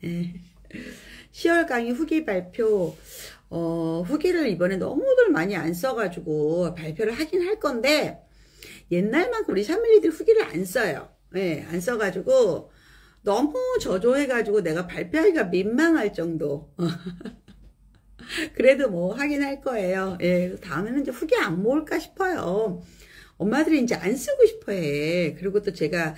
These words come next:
아예 신청할 때 선물을 다 드리거든요. 예, 어, 제가 고민해 볼게요. 네. 예. 에이치 삼오이일님, "브루스 김 인터뷰만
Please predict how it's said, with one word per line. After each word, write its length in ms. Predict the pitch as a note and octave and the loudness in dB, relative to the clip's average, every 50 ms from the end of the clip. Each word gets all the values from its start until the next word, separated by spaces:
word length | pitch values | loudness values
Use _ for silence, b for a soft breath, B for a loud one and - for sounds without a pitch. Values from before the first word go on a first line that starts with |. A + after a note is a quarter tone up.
| B B B | B B B
아예 460 | - D3+ D#3+ E3+ F#3 G3+ G3+ G3+ F3+ | -12 -4 0 4 6 6 6 6 4
신청할 580 | G3 - - F#4 A4 A4+ A#4 A4+ G#4+ A4 G4 F4 | 0 -2 -2 -2 -2 0 0 2 2 2 2 0
때 80 | - - | -2 -4
선물을 380 | B3 C#4+ D4 D4 D4+ D4+ C#4 | -2 0 0 0 0 0 0
다 160 | G#3 G3 F#3 F3+ | -2 -4 -6 -6
드리거든요. 1120 | - F3+ F3 G3 F3 - D3+ D3 D3 D#3 C#3+ C#3 D3 C#3+ D3 D3 D3+ E3 F3 F#3 F3+ D#3+ - | -8 -8 -8 -6 -4 -4 -4 -2 -2 -2 -2 -2 -2 -2 -4 -4 -2 -2 0 0 -2 0 0
예, 480 | D#3 F3 F3+ F3 F3 E3 E3 D#3+ - B B B B B | 2 2 4 2 2 0 -2 -4 -8 B B B B B
어, 320 | D#3+ D#3+ D#3+ D#3 D#3+ E3 - B B B B B B B - - | -8 -8 -6 -6 -8 -10 -12 B B B B B B B -18 -6
제가 260 | - - G3+ G3+ G#3 | -2 0 0 0 0
고민해 400 | G3+ - F#3 G#3 A#3 A#3+ A#3+ A3+ | 0 0 -2 0 0 0 -2 -2
볼게요. 720 | A#3 - D3+ - - G3 G3 F#3+ F#3 G3+ A#3 C#4 E4+ D#4+ - - | -2 -6 -4 -2 0 0 2 0 0 0 0 -2 -2 -4 -6 -6
네. 300 | G#3 - - - - - - | -4 -2 -2 -2 -4 -4 -6
예. 340 | F#3 G3 F3 F3+ F3 F3 F3 F3 - - - _ _ B B B B B B B B B B | -4 -2 -2 -2 -2 -2 -4 -6 -10 -16 -20 _ _ B B B B B B B B B B
에이치 380 | D#3 F3 F3+ F3+ F3 - B3+ B3+ | 0 0 0 0 -2 -4 -6 -6
삼오이일님, 800 | A#3+ D4 D#4 D#4 D#4 D4+ D4 A#3+ G3 F#3 F3+ F3 F3 F#3 G3+ F#3+ | -2 2 2 4 4 2 2 2 2 2 2 2 2 2 0 0
"브루스 480 | F3+ - G3+ A#3+ A#3+ - - C4+ B3+ A#3 | 0 -2 -2 -2 -2 -4 -4 -4 -4 -4
김 240 | G3 A#3 B3+ B3+ - | -2 -2 -2 -2 -2
인터뷰만 600 | - F3+ F#3 F#3 F3 A3 G#3+ G3 F#3+ G3 F#3+ G3 | -2 -2 -2 -2 0 -2 -2 0 -2 -2 -4 -4